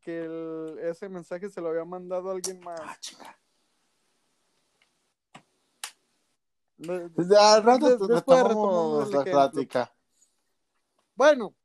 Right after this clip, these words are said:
Speaker 1: ¿usted se quede-, se queda con Lego Batman?
Speaker 2: Yo con
Speaker 1: ¿Qué
Speaker 2: Lego
Speaker 1: le
Speaker 2: Star
Speaker 1: parece?
Speaker 2: Wars. Sí.
Speaker 1: Dos. Dos, ok. Yo sí me quedo con Lego Batman dos.
Speaker 2: Gran
Speaker 1: Es un,
Speaker 2: juego.
Speaker 1: es un pinche juego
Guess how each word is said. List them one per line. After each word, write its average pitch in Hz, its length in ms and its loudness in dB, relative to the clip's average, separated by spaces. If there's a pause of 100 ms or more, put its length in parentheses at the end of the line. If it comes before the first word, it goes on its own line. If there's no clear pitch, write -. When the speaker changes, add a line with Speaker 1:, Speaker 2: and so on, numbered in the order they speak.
(500)
Speaker 1:
¿usted 247 440 -8
se 254 140 -12
quede-, 226 400 -10
se 208 120 -20
queda 254 280 -10
con 254 360 -12
Lego 247 280 -10
Batman? 247 240 -10
Speaker 2:
Yo 233 340 2
con 196 220 4
Speaker 1:
¿Qué 180 60 2
Speaker 2:
Lego 196 160 8
Speaker 1:
le 196 40 6
Speaker 2:
Star 185 200 4
Speaker 1:
parece? 143 40 4
Speaker 2:
Wars. 113 360 4 (1500)
Sí. 120 240 0 (540)
Speaker 1:
Dos. 165 460 -10 (1700)
Dos, 131 300 -16
ok. 123 200 -20 (600)
Yo 247 380 8
sí 254 160 -4
me 285 180 -4
quedo 285 280 0
con 277 680 -4
Lego 240 460 -8
Batman 247 480 -14
dos. 151 280 -10
Speaker 2:
Gran 147 240 0
Speaker 1:
Es 143 60 -12
un, - 40 -12
Speaker 2:
juego. 113 560 -4 (180)
Speaker 1:
es 180 180 -10
un 233 580 -8
pinche 247 320 -6
juego 247 420 0